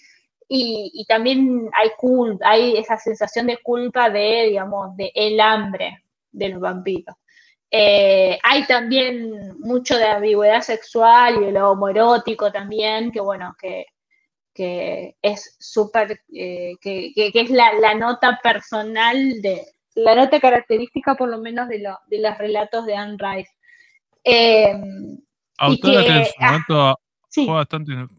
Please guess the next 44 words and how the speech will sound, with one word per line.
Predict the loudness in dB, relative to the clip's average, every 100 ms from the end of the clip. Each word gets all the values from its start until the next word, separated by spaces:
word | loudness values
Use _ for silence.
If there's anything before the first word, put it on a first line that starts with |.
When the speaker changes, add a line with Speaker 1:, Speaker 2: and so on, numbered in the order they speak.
| _
Speaker 2:
como | -10 -6
a-, | -6 -8 -10 -8 -4
al | 0
igual | 4 4 2
que | 0
Kim, | 0 0
me | -2 -4
parece, | -4 -6 -10
por | -14 -12
caso | -12 -10
una | -12
literatura | -12 -12 -12 -12 -12 -12
un | -10
poco | -12 -12 -14
popular, | -16 -16 -12 -6 -6 -6
o | -12
que | -18
la | -20 -16 -10
lee | -8
un | -8
montón | -8 -8
de | -8
gente, | -6 -6 -4
había | -4 -4
sido | -8 -12 -12
criticada | -12 -18 -18 -16 -6 -4 -2 -4
y | -6
había | -6 -8
diciendo, | -10 -12 -8
bueno, | -6 -4 -6 -8
como | -10
Speaker 1:
Sí. | -8
Speaker 2:
que |
esto | -12 -14
es | -18
para | -16 -16
mujeres | -16 -10 -6 -4 -4 -8 -12
y |
no | -14 -14
sé | -14
qué, | -14
no | -12
sé | -10 -10
cuánto, | -2 0 0 0 0